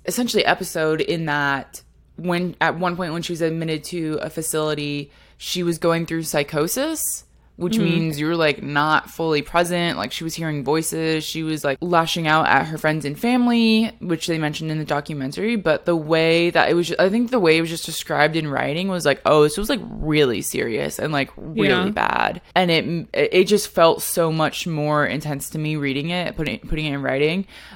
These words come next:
Speaker 1: But the thing that, like, out of all of this, the takeaway was that Selena feels this pressure to use her platform no matter what.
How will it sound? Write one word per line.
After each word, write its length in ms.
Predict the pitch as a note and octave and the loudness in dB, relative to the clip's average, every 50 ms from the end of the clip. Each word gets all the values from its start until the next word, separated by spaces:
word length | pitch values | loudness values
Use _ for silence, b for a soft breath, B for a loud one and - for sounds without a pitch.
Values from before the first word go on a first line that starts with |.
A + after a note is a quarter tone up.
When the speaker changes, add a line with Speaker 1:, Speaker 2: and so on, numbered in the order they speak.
| B B | B B
Speaker 1:
But 100 | F#3 E3+ | 2 4
the 100 | G3 F#3+ | 2 2
thing 400 | - - G#3 G#3+ A3 A#3 A#3+ A3 | 2 2 2 2 4 4 4 4
that, 220 | A3 F3 C#3+ D3 | 4 2 2 4
like, 160 | E3+ E3 D#3 - | 2 2 4 6
out 140 | - D#3 E3+ | 6 4 4
of 80 | D#3+ | 4
all 240 | - - D#3+ F3+ F3+ | 4 6 6 8 6
of 140 | D3+ - A2 | 6 4 2
this, 480 | F2+ C#2 D2 F3 - - - - - - _ | 0 0 -2 -2 -4 -8 -10 -12 -16 -12 _
the 100 | - E3+ | -8 -6
takeaway 800 | D#3+ - F#3 G3 G3 - F3+ E3 D3 C#3 C3+ C3 C3 C3+ E3 - b b b b b b | -6 -4 -4 -4 -4 -2 -2 -2 -2 0 0 -2 -2 -4 -6 -10 b b b b b b
was 340 | b D3 D#3+ D#3 D#3 D#3 D3+ | b 2 2 2 2 2 0
that 560 | - D#3 D#3 D3+ C#3+ C#3+ C#3+ C#3 - - - _ _ _ _ _ _ _ _ _ | -2 -2 0 0 0 -2 -2 -2 -4 -6 -8 _ _ _ _ _ _ _ _ _
Selena 500 | - - - G3+ G3+ G3+ G#3 A3 A#3+ C4+ | -12 -6 -2 0 2 4 4 4 4 2
feels 760 | A#3+ A3 - - E3+ E3+ E3 E3 E3+ E3+ E3+ E3+ E3+ - - - - - | 2 -2 -4 -4 0 2 2 4 4 2 2 0 -2 -4 -8 -12 -14 -6
this 500 | D#3 D#3 D#3 D3+ D#3 D3+ - - - - _ _ - | 0 2 2 4 2 0 -4 -10 -10 -12 _ _ -6
pressure 340 | - F3 D#3 D#3 - F3 E3+ | -2 0 0 0 0 0 -2
to 100 | F3+ F3 | -2 -4
use 220 | D#3+ D#3+ D#3 D3 | -4 -4 -4 -4
her 100 | D#3+ D3+ | -4 -4
platform 680 | D3 - - C#3 - - - C#3+ C#3 C#3+ C#3+ C#3 C#3+ C#3+ | -2 2 2 2 2 0 -2 -2 0 0 0 0 -2 -2
no 100 | C#3+ C#3+ | -4 -2
matter 300 | C#3+ C3+ C3 B2+ C3 B2 | 0 0 0 0 -2 -2
what. 300 | A#2+ B2+ A#2 - - - | -2 -2 -2 -2 -4 -8